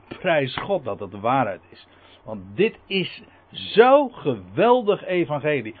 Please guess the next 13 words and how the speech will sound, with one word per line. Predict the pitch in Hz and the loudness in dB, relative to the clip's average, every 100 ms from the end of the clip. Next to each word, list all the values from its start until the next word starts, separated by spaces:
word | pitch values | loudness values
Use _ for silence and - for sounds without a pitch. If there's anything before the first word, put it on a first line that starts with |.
| - | -8
Dit | 160 | -4
is | 202 | -2
ook | - 196 | 0 0
een | 180 117 | -2 -2
bericht, | 104 117 110 226 220 - | 0 0 2 0 -2 -10
het | - | -12
is | 135 | -6
een | 127 123 135 | -4 -2 0
mededeling. | 175 240 233 165 139 113 101 - _ - - | 2 2 2 2 0 -2 -8 -20 _ -20 -10
Dit | 90 233 277 | 4 4 4
is | - 214 - | -2 -6 -4
God. | - 226 - - - _ - | -2 -2 -2 -14 -20 _ -14
Hij | - 147 208 262 | 0 6 8 6